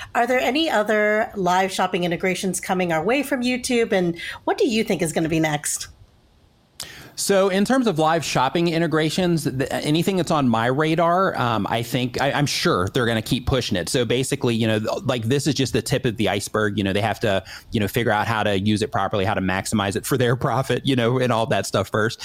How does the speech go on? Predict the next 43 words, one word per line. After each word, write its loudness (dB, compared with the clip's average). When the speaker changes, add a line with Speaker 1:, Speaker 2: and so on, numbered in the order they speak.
Speaker 2:
Um, 0
I'm 0
sure 0
they're 0
gonna 0
keep -2
rolling 0
things -2
out, 0
but -2
anything -2
that's -2
on -2
my 0
radar 2
or 2
anything 0
that 2
I 0
have 0
access -2
to, 0
um, 0
I -2
haven't 0
seen -2
anything -2
in 0
terms -2
of, -2
you -2
know, 0
additional -2
features -2
they're -2
gonna 0
be 0
rolling 0
out -2
in 0
the 0
near 0
future. 0